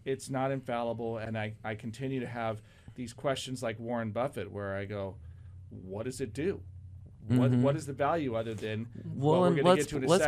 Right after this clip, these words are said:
Speaker 2: play
Speaker 1: second?"
Speaker 2: this game. What happens when another cryptocurrency comes out? Because there's cryptocurrencies coming out all the time. What
Speaker 1: Mm-hmm.
Speaker 2: happens when one of 'em really catches fire? Or, i-,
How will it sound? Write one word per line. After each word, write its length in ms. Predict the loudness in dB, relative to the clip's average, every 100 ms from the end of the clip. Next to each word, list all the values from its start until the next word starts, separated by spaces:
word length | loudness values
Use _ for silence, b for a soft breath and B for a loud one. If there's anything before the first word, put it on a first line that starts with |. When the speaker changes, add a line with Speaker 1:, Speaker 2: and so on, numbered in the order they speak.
| 6
Speaker 2:
play 140 | 6
Speaker 1:
second?" 80 | 6 4
Speaker 2:
this 140 | 4
game. 500 | 2 4 4 0 -4 0
What 240 | 4 4
happens 460 | 4 2 2 0 2
when 260 | 4 4 4
another 360 | 6 6 4
cryptocurrency 880 | 2 0 2 0 0 0 0 0 0
comes 220 | 0 2
out? 240 | 0 0 0
Because 400 | 0 0 0 -6 -20 -20 0
there's 180 | 2 2
cryptocurrencies 880 | 0 2 4 4 2 0 0 -4 0
coming 240 | 0 2
out 160 | 0 -2
all 240 | 0 2 2
the 100 | 0
time. 420 | 0 0 0 -2
What 280 | 2 6 6
Speaker 1:
Mm-hmm. 100 | 6
Speaker 2:
happens 340 | 2 2 0
when 200 | 4 4 6
one 120 | 6
of 100 | 4
'em 160 | 4 4
really 240 | 4 4
catches 380 | 2 -2 -2 -6
fire? 460 | -4 0 0 -2 -8 _ _ _ _ 4
Or, 220 | 6
i-, 80 | 6